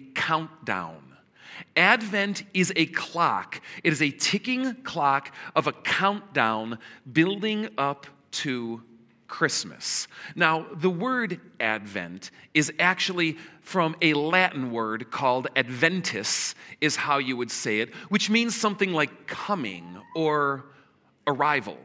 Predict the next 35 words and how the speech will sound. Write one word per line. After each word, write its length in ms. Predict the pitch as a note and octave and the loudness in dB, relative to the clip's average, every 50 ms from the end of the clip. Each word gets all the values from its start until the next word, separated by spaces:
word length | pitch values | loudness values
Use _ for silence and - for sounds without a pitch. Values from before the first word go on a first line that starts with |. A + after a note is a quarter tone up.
| - _ _ _ _ _ _ _ _ _ _ - - - - - - | -20 _ _ _ _ _ _ _ _ _ _ -20 -20 -20 -12 0 2
There 120 | E3+ F3+ | 4 4
was 160 | F3 E3+ - | 4 4 4
this, 160 | F3 E3 - | 4 2 2
this 180 | - E3+ D3 - | 2 0 0 4
guy 280 | - F3+ E3+ E3 C#3+ C3 | 4 6 6 6 6 4
in 100 | B2+ B2+ | 2 2
the, 260 | C3 A#2+ A2+ A2+ A#2 - | 2 2 0 0 -2 -2
the, 100 | C3 B2+ | -2 0
the 140 | A#2+ D3 D3 | 0 2 4
late 160 | F3 F#3+ F3+ | 4 2 2
fourth 240 | - G3 F3+ D3+ - | 0 -2 -2 -2 0
century, 440 | - E3+ D#3+ D#3+ - - C#3 C3 C3+ | 0 0 -2 -2 0 0 0 0 2
earlier 240 | D#3 F3+ F3 F#3 E3 | 0 0 0 0 -2
fifth 180 | - E3+ E3 E3 | -2 -4 -4 -4
century. 440 | - - D#3 C#3+ C#3 - - A#2 A#2 | -4 -4 -4 -4 -4 -4 -4 -2 -2
His 120 | A2 A#2+ | -2 0
name 140 | D#3+ F3+ F3+ | 0 0 0
was 160 | D#3+ B2 - - - - - - - | -2 -4 -6 -10 -14 -18 -20 -12 -6
Jerome, 440 | - C#3 C#3 D3+ D3 C#3 B2+ A2+ | -4 0 2 2 4 4 2 2
and 80 | A#2 A#2 | 0 -2
Jerome 340 | A2 A#2+ D3+ F#3 G#3 A3 G3 | 0 0 2 2 2 2 2
was 280 | F3 D3+ C#3 B2 A2+ | 2 0 0 -2 -2
the 100 | - - | -2 0
man. 360 | C#3 C3+ C3 B2+ A#2+ G#2+ G#2 G#2 | 2 2 4 2 2 0 -2 -4
And, 140 | G#2+ G#2+ - - - - - | -6 -8 -10 -12 -8 -4 -2
and 120 | D#3+ D#3+ | 0 0
Jerome 460 | C3+ - D3+ D#3+ F3+ A3 C4+ C4+ C4+ | 0 2 2 4 4 4 4 2 2
believed 640 | A3+ G#3+ F3 D3 D3 C#3 C#3+ C#3+ C#3 - - - - | 2 2 2 2 2 2 0 0 -2 -6 -10 -2 0
that 100 | F3+ D#3+ | 2 4
it 80 | E3 F3 | 4 2
was 140 | F#3 D#3+ E3+ | 0 -2 -4
important 560 | E3 D3+ - - F3 G#3 A3 - F3 D3 - | -4 -6 -4 0 2 2 2 0 -2 -2 0
that 220 | E3 D3+ D#3+ - | 0 0 0 -4
people 400 | - - G#3 A3+ A3 B3 B3 A#3+ - | -6 -4 -4 -2 -2 -2 -2 0 0
understand 760 | F3+ F#3 E3 E3+ D#3 - - - - E3 D#3+ D#3+ E3 D#3+ | 0 0 2 0 0 0 -2 -2 -2 -2 -2 -2 -4 -6